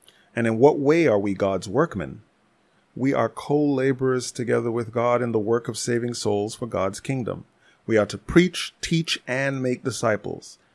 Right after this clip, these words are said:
This work requires knowledge and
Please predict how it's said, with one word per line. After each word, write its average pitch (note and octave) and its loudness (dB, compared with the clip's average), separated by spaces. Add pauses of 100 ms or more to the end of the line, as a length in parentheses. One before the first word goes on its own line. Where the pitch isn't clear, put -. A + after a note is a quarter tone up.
(160)
This A#2+ 4
work - -4 (300)
requires F2+ -2
knowledge F#2 -4 (280)
and F2 -8